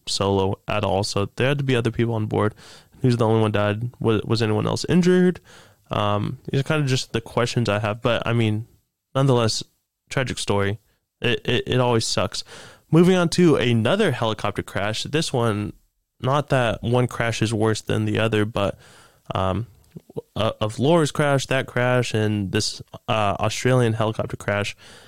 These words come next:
Uh, I, I don't know if it's just been a bad week, but it just feels like there's been, there's been more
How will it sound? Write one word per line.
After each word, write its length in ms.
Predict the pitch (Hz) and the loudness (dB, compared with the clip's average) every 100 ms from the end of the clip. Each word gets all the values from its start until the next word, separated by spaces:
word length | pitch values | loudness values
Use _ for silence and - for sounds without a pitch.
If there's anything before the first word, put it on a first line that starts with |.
| - _ _ _ _ - | -20 _ _ _ _ -2
Uh, 280 | 131 120 104 - _ _ _ _ _ | 0 2 -2 -8 _ _ _ _ _
I, 240 | - 120 120 | -6 -4 0
I 40 | |
don't 120 | 127 | 2
know 100 | 110 | 2
if 80 | 110 | 2
it's 120 | 110 | 0
just 120 | 113 | -2
been 120 | - 107 | -2 0
a 40 | |
bad 200 | 101 104 | 0 2
week, 240 | 104 104 | 2 2
but 100 | - | 0
it 80 | - | 0
just 200 | 113 104 | 0 -2
feels 280 | - 104 98 | 0 0 2
like 140 | 98 | 0
there's 120 | 104 101 | 0 0
been, 340 | 98 98 107 - | 0 -2 -4 -4
there's 160 | - 101 | -2 0
been 180 | 101 101 | 0 0
more 380 | 98 101 101 | 2 2 0